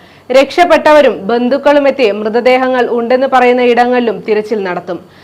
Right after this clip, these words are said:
തമിഴ്നാടിന്റെ സംഘവും സഹായത്തിനായി എത്തിയിട്ടുണ്ട്. തമിഴ്നാടിന്റെ അഞ്ച് കെഡാവർ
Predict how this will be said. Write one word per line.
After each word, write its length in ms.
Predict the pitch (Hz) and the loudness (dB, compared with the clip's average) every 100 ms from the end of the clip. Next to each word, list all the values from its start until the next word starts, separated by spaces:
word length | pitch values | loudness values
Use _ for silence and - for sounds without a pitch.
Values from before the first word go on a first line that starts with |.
| _ _ - | _ _ 2
തമിഴ്നാടിന്റെ 580 | 247 254 262 262 247 262 269 | 4 4 4 2 2 0 2
സംഘവും 380 | 254 247 262 254 | 2 4 2 2
സഹായത്തിനായി 680 | 254 240 262 269 285 240 185 202 | -2 4 4 4 2 2 2 -2
എത്തിയിട്ടുണ്ട്. 520 | 214 233 220 185 175 - - _ - | -4 -4 -4 -4 -6 -8 -20 _ 0
തമിഴ്നാടിന്റെ 640 | 277 277 285 277 262 262 262 - 254 | 2 2 2 2 2 2 0 2 2
അഞ്ച് 300 | 262 254 294 | 2 -2 0
കെഡാവർ 440 | 285 254 269 277 | 2 4 4 4